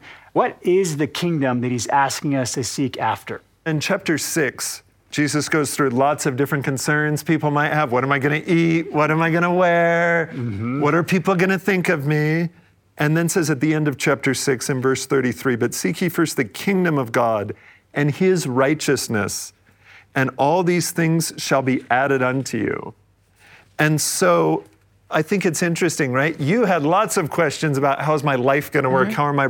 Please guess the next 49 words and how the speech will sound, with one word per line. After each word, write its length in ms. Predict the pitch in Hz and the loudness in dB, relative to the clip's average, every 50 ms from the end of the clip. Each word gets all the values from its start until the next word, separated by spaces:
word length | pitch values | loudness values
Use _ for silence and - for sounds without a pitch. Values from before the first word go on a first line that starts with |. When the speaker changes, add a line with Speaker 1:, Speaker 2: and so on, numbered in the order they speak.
| 123 120 | 0 2
Speaker 2:
relationships 760 | 120 135 170 202 190 - - 170 147 - - 135 107 - - | 2 2 2 2 2 0 0 -2 -2 0 0 -2 -2 -4 -2
gonna 220 | - 143 127 117 107 | -2 0 0 0 0
work?" 360 | 110 110 113 120 - - - _ - - - - - - _ - | 0 0 0 -2 -4 -8 -18 _ -20 -20 -20 -20 -20 -20 _ -2
But 120 | 151 160 | 0 2
you 120 | 165 170 175 | 2 2 2
didn't 180 | 214 214 208 185 196 | 2 2 2 2 2
go 40 | 180 | 0
through 240 | 156 - - 190 180 | 0 0 0 2 2
to 100 | 151 139 | 2 2
fix 400 | - - - 185 180 - - - - | 0 0 0 0 0 -2 -4 -8 -4
each 260 | - 170 151 - - | -2 -2 0 0 0
of 120 | 160 139 | 0 2
those 260 | 143 147 147 139 127 151 | 2 2 2 2 2 0
individually. 680 | 139 131 135 123 117 139 139 131 117 123 117 117 113 123 | 0 2 0 2 2 2 0 0 0 -2 -2 0 0 0
You 60 | 131 | 0
said, 240 | - - 156 139 - | 0 0 0 0 -2
"Show 300 | - - - 180 165 165 | -4 -2 0 0 2 2
me 140 | 165 165 | 2 2
the 120 | 156 143 127 | 2 0 0
big 280 | 120 139 135 123 123 | 2 2 0 0 -2
thing." 420 | - - 202 196 - - - - - _ _ _ _ _ _ _ _ _ - - - - - - _ _ | -4 -2 -2 -2 -2 -4 -10 -12 -14 _ _ _ _ _ _ _ _ _ -20 -20 -20 -20 -20 -20 _ _
And 260 | - 165 165 165 151 - | -2 0 0 0 0 0
we 180 | 143 180 226 226 | 0 0 0 0
talked 280 | - 220 190 175 - | 0 0 0 0 0
a 80 | 160 139 | 0 0
little 280 | 131 147 180 196 190 170 | 2 2 2 2 2 2
bit 160 | 165 165 160 | 0 0 0
before 280 | - 156 - - 160 147 | 0 -2 0 0 0 0
we 80 | 151 139 | 0 0
started 260 | - 175 175 156 147 | 0 0 0 2 2
about, 240 | 139 139 127 123 - | 2 2 2 2 2
yeah, 140 | 151 135 | 0 0
what 260 | 117 113 123 143 151 160 | 0 2 2 2 2 2
is 220 | 170 170 151 - | 2 0 0 0
this 180 | 165 147 - - | -2 -2 -2 -2
kingdom 320 | - 160 151 151 156 165 | -2 -2 0 0 0 -2
of 140 | 170 156 - | -2 -2 0
God? 400 | 139 120 110 110 113 127 151 - _ _ _ _ _ _ _ _ _ _ _ _ _ _ _ _ _ _ _ _ _ - | 0 0 2 0 -2 -4 -6 -10 _ _ _ _ _ _ _ _ _ _ _ _ _ _ _ _ _ _ _ _ _ 0
And 200 | 143 151 147 - | 0 0 0 0
sometimes 540 | - - 170 165 160 160 180 165 156 147 160 | 0 0 0 0 0 0 0 0 0 0 0
you 80 | 156 | -2
think 260 | 151 170 160 151 - | 0 0 -2 -2 0
there's 200 | - 143 127 127 - | 0 0 0 0 0
the 80 | 135 | -4
kingdom 400 | 120 - - 147 143 143 139 135 | -2 -2 -2 0 0 0 2 0
of 100 | 139 127 120 | 0 0 2
God 260 | 135 131 127 127 123 | 2 2 2 2 2
in 120 | 120 117 | 0 -2
heaven, 440 | 104 98 123 117 120 143 165 190 185 | -2 -2 0 0 0 0 0 -2 -4